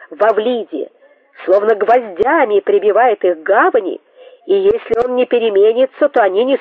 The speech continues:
сумеют осадить Приамов город. Итак, ветер составляет весь интерес этой трагедии. Я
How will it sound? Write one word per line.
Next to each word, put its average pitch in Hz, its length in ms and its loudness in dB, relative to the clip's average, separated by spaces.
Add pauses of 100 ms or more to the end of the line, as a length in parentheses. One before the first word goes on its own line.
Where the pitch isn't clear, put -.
сумеют 202 440 2
осадить 359 560 0
Приамов 247 540 2
город. 190 500 -2 (800)
Итак, - 640 -2 (540)
ветер 220 840 -2 (560)
составляет 190 600 0
весь 190 260 0
интерес 190 460 -2
этой 180 240 0
трагедии. 170 640 -2 (800)
Я 220 260 2